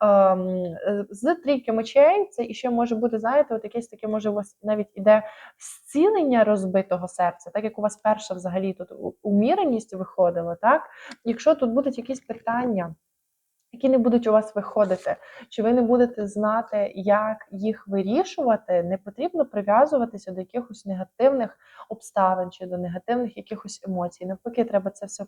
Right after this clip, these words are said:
проживати і відпускати. Вісім мечей! Супер! Клас! Це все у нас чому? Тому що,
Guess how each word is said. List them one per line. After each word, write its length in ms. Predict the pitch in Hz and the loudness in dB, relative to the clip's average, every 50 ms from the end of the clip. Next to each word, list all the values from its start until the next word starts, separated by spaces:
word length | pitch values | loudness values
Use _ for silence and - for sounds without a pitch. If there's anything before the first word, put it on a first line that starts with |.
| _ _ | _ _
проживати 560 | 202 190 - 190 185 202 233 311 339 - 240 | -14 -14 -8 -2 0 2 2 2 2 0 -6
і 60 | 202 | -10
відпускати. 720 | 196 214 _ - 220 - _ _ - 175 165 160 - - - - _ _ _ _ _ _ - - - - - - - - - - | -10 -12 _ -16 -20 -20 _ _ -4 -4 -4 -4 -4 -10 -20 -20 _ _ _ _ _ _ -20 -20 -20 -20 -20 -20 -20 -20 -10 0
Вісім 440 | 269 392 523 539 - - 392 381 370 | 6 6 8 8 8 6 6 6 6
мечей! 800 | 370 359 359 - - 320 311 294 269 240 220 196 175 170 175 196 | 4 2 0 -2 2 4 6 8 8 8 8 6 4 2 -2 -6
Супер! 1300 | - - - - - - - 370 392 381 349 285 240 220 - 196 185 180 170 156 143 - - - - _ | -8 -12 -16 -16 -18 -8 -2 2 4 6 6 6 6 4 4 2 2 2 2 0 0 0 -2 -6 -12 _
Клас! 800 | - 285 294 294 269 254 220 202 175 156 139 - - - - - | -2 2 4 6 8 8 8 8 6 4 2 0 -4 -8 -16 -2
Це 180 | - 277 294 277 | 2 4 4 4
все 340 | - - - - - 311 | 4 0 -12 -6 0 4
у 220 | 349 370 339 277 254 | 4 6 6 6 4
нас 400 | 233 214 208 208 202 - - - | 4 2 2 0 -2 -6 -14 -6
чому? 640 | - 220 220 233 262 339 415 466 480 466 466 453 - - | -4 -2 -2 0 2 4 4 6 4 4 2 0 -2 -2
Тому 360 | 262 254 262 285 311 339 320 | -2 0 2 4 2 2 2
що, 460 | - - - 262 240 220 208 196 - | -2 -4 0 4 6 8 8 6 4